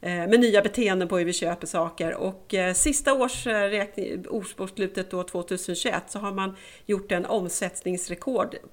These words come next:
och landar på fyra miljarder nästan. Och det är en ökning på plus fyrahundrasextio procent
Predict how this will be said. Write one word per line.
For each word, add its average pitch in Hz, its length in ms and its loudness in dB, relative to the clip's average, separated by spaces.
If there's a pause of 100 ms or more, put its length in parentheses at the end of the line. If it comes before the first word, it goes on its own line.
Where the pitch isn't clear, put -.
(120)
och 190 240 -2
landar 180 300 0
på 175 100 -10
fyra 175 380 -4
miljarder 196 520 -2
nästan. 160 420 -4
Och 185 140 -6
det 220 140 -2
är 208 40 -2
en - 100 -6
ökning 185 480 -6
på - 160 -18
plus - 420 -4
fyrahundrasextio 240 1040 -2
procent - 580 -4